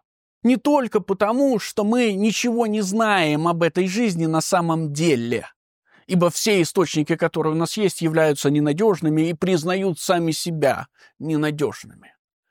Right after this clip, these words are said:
И даже не только потому, что мы хотим полагаться на один или на смесь этих источников и попытаться открыть какую-то подлинную жизнь Сократа, стоящую за ними.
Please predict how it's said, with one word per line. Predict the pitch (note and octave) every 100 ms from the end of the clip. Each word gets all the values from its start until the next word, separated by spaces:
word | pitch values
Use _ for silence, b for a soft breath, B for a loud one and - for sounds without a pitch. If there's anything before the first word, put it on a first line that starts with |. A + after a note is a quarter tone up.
| _ -
И | A#3
даже | G3 B3 A#3 A3+
не | A#3 A#3
только | - C4+ C#4 B3+ B3+ A#3+ A3+ F#3
потому, | A3 G#3+ A3 A#3 A#3+
что | - G#3+
мы | A3 G#3+
хотим | - G3+ - - A#3 A#3+ G#3+
полагаться | - F#3 F3+ F3 D#3+ F3 G3 F3 - - D3+ C#3+ C#3
на | - E3+ E3 E3 D#3 D3
один | - D3 B2+ D#3 G3+ D#3+
или | B2 A#2+ B2 B2+
на | B2+ C3
смесь | - D3+ D3 G3 E3 - -
этих | D3+ C3+ C3+
источников | C#3 - F3 F3 D3 C3+ C#3 -
и | -
попытаться | D3+ D#3 C#3+ D3+ D#3 - B2+
открыть | B2+ - B2+ D#3+ C#3+ - _ b b
какую-то | - B2+ C#3+ D3 C3+
подлинную | C3 D#3 C#3+ B2 A#2+ B2+
жизнь | B2+ B2+ A#2
Сократа, | - - F#3 F#3 E3+
стоящую | - D#3+ E3 D#3 - D#3 C#3+
за | C#3+ F3 E3 A#2+
ними. | A#2+ B2+ G#2+ -